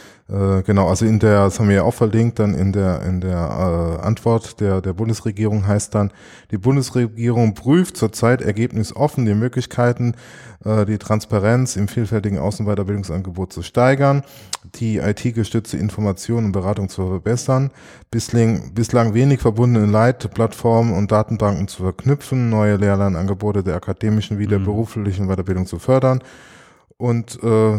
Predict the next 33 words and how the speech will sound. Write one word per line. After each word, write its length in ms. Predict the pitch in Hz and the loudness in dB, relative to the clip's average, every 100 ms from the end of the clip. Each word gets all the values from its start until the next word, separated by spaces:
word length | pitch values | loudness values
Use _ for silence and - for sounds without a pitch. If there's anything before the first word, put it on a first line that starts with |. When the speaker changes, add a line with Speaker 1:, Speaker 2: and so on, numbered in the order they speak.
| 101 | -2
Speaker 1:
die 40 | 107 | -6
sichere 340 | 123 117 113 | -4 -2 0
individuelle 520 | 107 101 107 104 104 | 0 0 2 2 2
Online-Verwaltung 880 | 113 117 110 107 101 101 120 120 117 | 0 2 2 0 0 2 2 0 -4
von 400 | - 107 107 - | -2 0 -2 -4
digitalen 480 | 107 110 104 101 101 | -8 -8 -6 -4 -4
Bildungsdaten 800 | 107 110 101 - 101 104 - 104 | -4 -6 -6 -4 -4 -4 -4 -6
auf 160 | 101 - | -6 -6
freiwilliger 580 | - 110 135 127 113 | 0 2 4 2 2
Basis 380 | 104 107 - - | 2 0 -2 -6
zu 100 | - | -4
ermöglichen. 520 | 98 98 82 73 69 64 _ _ 85 | -2 -2 -4 -8 -12 -14 _ _ -8
Und 60 | |
jetzt 160 | 104 - | -8 -4
kommt's 320 | 117 104 - | -2 -2 -4
dann 440 | 101 98 95 92 80 | -4 -2 -2 -4 -4
weiter, 240 | 110 127 | -2 -2
neue 420 | 117 113 107 90 | -2 -2 -4 -2
Aussagen 800 | 90 143 - 127 131 143 135 87 - | 0 0 2 2 2 -2 -4 -8 -10
zum 380 | - 113 104 | -6 -4 -4
Zeitraum 560 | - 131 147 - 104 107 | -4 -2 -2 -4 -6 -4
der 220 | 107 98 - | -2 -4 -2
Einrichtung 640 | 127 113 - 104 104 104 | 0 0 -4 -2 0 2
neuer 280 | 120 160 127 | 2 2 2
Maßnahmen 720 | 95 92 98 - 107 110 117 | 2 0 -2 -4 -4 -2 -2
und 260 | 101 139 139 | -2 -2 -2
so 200 | - 104 | -4 -6
vorgesehene 760 | - - 135 127 113 123 117 | -6 -6 -2 -2 -2 0 0
Mittel 320 | 107 131 135 117 | 0 0 -2 -2
sind 280 | 131 139 | 0 0
zurzeit 560 | - 107 - 110 113 - | 0 -2 2 2 2 0
nicht 400 | 95 104 - - | 0 0 -2 -4
möglich. 480 | 98 90 - 73 - | 0 0 -2 -12 -12